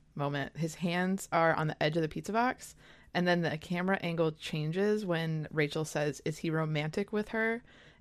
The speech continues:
And both of Joey's hands in that moment are holding a slice of pizza,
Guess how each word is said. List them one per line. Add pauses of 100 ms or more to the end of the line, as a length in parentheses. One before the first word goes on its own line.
And (480)
both
of
Joey's
hands (300)
in
that
moment
are
holding
a
slice
of
pizza,